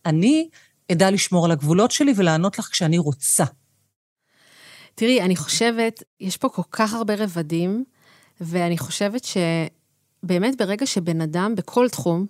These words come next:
Speaker 2: גם בתחום העשייה והעסקי, וגם בתחום של ה-, בטח בתחום של הגוף ומיניות, ברגע שאנחנו יודעים מה הכן שלנו, מה הלא שלנו, ואיך לתקשר ולשמור עליהם,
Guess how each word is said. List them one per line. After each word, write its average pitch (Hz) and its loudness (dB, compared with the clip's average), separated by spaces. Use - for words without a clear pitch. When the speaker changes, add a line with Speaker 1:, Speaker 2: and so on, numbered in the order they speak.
Speaker 2:
גם 196 -2
בתחום 208 -4
העשייה 185 -2
והעסקי, 175 -2
וגם 170 -2
בתחום 185 -6
של 185 -4
ה-, 160 -2
בטח 185 -6
בתחום - -6
של 175 -2
הגוף 175 -6
ומיניות, 165 -2
ברגע 233 -2
שאנחנו 185 -2
יודעים 196 -2
מה 190 0
הכן 190 -2
שלנו, 220 -4
מה 185 0
הלא 175 0
שלנו, 220 -4
ואיך 175 -8
לתקשר 196 -6
ולשמור 185 -2
עליהם, 262 -2